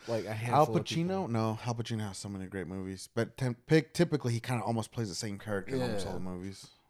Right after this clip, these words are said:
Speaker 2: I'm
Speaker 1: I
Speaker 2: trying to
Speaker 1: mean,
Speaker 2: think.
Speaker 1: Kevin Hart has that reputation.
Speaker 2: Who?
Speaker 1: Kevin Hart.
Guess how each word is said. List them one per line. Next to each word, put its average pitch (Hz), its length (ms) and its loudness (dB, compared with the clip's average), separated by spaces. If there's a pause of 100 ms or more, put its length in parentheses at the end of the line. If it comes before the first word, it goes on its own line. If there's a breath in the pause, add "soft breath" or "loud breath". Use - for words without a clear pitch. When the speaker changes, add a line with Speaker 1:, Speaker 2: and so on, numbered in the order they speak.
(500)
Speaker 2:
I'm - 120 -18
Speaker 1:
I - 40 -14
Speaker 2:
trying 110 140 -6
to 107 60 -4
Speaker 1:
mean, 98 160 -8
Speaker 2:
think. 80 160 -8
Speaker 1:
Kevin 110 200 2
Hart 107 280 -2
has 98 160 -4
that 87 140 -6
reputation. 98 720 -8 (180)
Speaker 2:
Who? 165 240 0 (120)
Speaker 1:
Kevin 101 240 -6
Hart. 101 280 -6